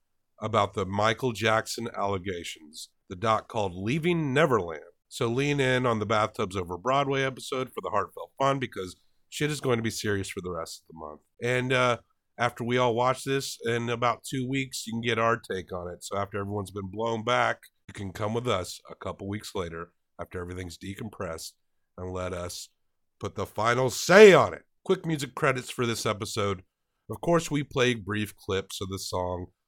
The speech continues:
White Iverson by Post Malone. This kid is hot right now, and I gotta admit, I'm finding myself not dismissing him as much as the other cloud rappers out there. And he's just always, like, cheesing every time you see him. The dude looks completely happy to be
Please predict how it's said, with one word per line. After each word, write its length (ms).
White 220
Iverson 460
by 100
Post 380
Malone. 460
This 120
kid 180
is 80
hot 240
right 220
now, 360
and 280
I 120
gotta 280
admit, 300
I'm 140
finding 260
myself 340
not 220
dismissing 640
him 320
as 140
much 200
as 120
the 160
other 180
cloud 320
rappers 400
out 240
there. 300
And 120
he's 180
just 160
always, 260
like, 240
cheesing 580
every 160
time 280
you 80
see 180
him. 160
The 60
dude 240
looks 180
completely 640
happy 340
to 100
be 120